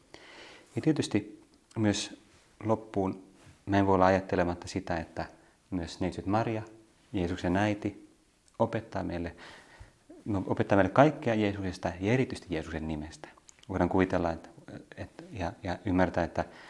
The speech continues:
jos jollekin ihmiselle historiassa Jeesuksen nimi on ollut erityisen rakas, niin varmasti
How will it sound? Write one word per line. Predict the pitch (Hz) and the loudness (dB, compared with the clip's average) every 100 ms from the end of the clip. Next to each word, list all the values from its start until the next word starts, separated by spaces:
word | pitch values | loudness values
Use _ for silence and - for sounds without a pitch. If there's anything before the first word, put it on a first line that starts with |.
| - - - | -20 -12 -2
jos | 95 87 - | 0 0 2
jollekin | 113 110 107 95 | 4 4 2 0
ihmiselle | 98 92 90 85 85 | 2 0 0 -4 0
historiassa | 104 - 90 85 - 90 | 0 0 -2 -4 -6 -4
Jeesuksen | 95 90 98 - 85 | 0 0 -2 -4 -4
nimi | 85 85 | -2 -2
on | 85 | -4
ollut | 85 107 | 0 2
erityisen | 107 110 87 85 | 2 0 -2 -4
rakas, | 85 87 - - - | -6 -8 -12 -18 -10
niin | 90 | -4
varmasti | 80 78 76 - | -4 -4 -8 -14